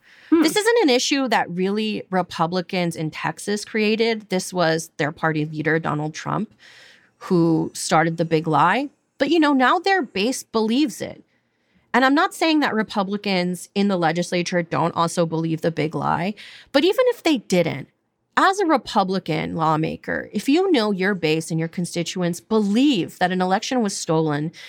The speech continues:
Speaker 2: and that voter fraud is real, how could you not address it? Now, to the extent that they're, you know, issuing arrest warrants, that's a whole other conversation. But I don't think it is surprising that Texas is one of the states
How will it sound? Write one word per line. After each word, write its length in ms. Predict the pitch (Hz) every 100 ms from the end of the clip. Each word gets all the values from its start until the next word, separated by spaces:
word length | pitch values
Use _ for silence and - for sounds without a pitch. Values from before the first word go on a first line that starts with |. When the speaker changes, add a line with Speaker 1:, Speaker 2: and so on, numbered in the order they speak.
| -
Speaker 2:
and 140 | 170 165
that 140 | 156
voter 300 | 156 165 196
fraud 280 | - 180 175
is 180 | 165 156
real, 400 | 147 151 - 196 - - - _ _ _ _ _ _ -
how 160 | 269
could 180 | 302 285
you 80 | 277
not 240 | 220 180
address 440 | 160 143 143 143 -
it? 180 | - _
Now, 440 | - 262 190 135 - _ -
to 120 | 277
the 60 |
extent 500 | 285 - - 277 320 302
that 180 | 233
they're, 260 | 202 190 180
you 160 | 202 175
know, 320 | 151 160 - - -
issuing 400 | 190 - 180 175
arrest 340 | 160 185 202 208
warrants, 300 | 202 196 -
that's 180 | 311
a 60 | 277
whole 160 | 214 180
other 160 | 170
conversation. 840 | - 151 151 151 160 160 - - -
But 100 | 226
I 120 | 247
don't 260 | 302 392 -
think 260 | 247 233 -
it 120 | 220
is 160 | 208 -
surprising 880 | 160 - 165 160 165 - 90 101 _ - - -
that 200 | 185 -
Texas 600 | - 208 208 - 165 170
is 120 | 165
one 140 | 170 165
of 80 |
the 80 | 156
states 640 | 151 - 156 160 160 -